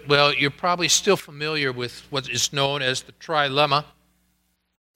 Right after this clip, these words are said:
It is sometimes posed in terms of a question. Is Jesus Lord,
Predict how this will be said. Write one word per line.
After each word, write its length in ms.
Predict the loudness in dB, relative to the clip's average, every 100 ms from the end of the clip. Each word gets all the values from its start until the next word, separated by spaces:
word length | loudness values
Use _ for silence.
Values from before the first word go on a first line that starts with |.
| _ _
It 100 | -2
is 80 | 2
sometimes 680 | 2 0 0 2 2 0 -6
posed 840 | -4 0 0 0 0 0 0 -4
in 100 | -16
terms 380 | -8 -6 -4 -6
of 80 | -8
a 60 |
question. 600 | -6 -2 -2 -4 -8 -16 _ _ _ _ _ _ _ _ _
Is 280 | -4 -2 -2
Jesus 680 | 2 2 4 2 0 -2 -4 -2
Lord, 540 | 2 2 2 -2 -8